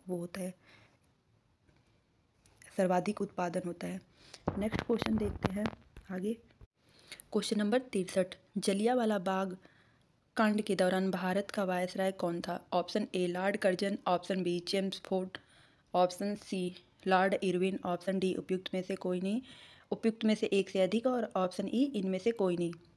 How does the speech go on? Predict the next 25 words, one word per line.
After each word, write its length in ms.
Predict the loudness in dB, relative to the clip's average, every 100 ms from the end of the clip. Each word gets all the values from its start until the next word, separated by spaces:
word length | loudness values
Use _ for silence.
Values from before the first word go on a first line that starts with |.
| _ -20 -20 -16 -10
तो 60 | -8
इसका 300 | -8 -6 -2
correct 380 | 2 0 0 -2
answer 240 | 0 0
जो 160 | 0 0
बीपीएससी 420 | -2 -4 -4 -4
ने 100 | -2
माना 240 | -2 0
है 160 | -2 -2
वो 180 | -2 -2
लॉर्ड 400 | -2 0 -2 -2
चेम्सफोर्ड 500 | -4 -6 -6 -10 -8
को 140 | -6
माना 220 | -4 -4
है, 180 | -4 -6 _ -20 -18 -18 -20 _ _ _ _ _ _ _ _ _ _ -8
Option 260 | -8 -4 -4
number 240 | -2 -4 -6 -12 -4
B। 240 | -4 -4 -10 -20 _ _ _ _ _ _ _ _ _ _ _ _ _ _ _ _ _ _ -4
आगे 240 | -2 0
देखते 320 | -2 -2 -2
हैं 200 | -2 -4 -6 _ _ _ _ _ _ _ _ _ _
Question 240 | -4 -2 0
number 160 | 0 0
चौसठ 420 | 2 2 0 -2
को, 160 | -2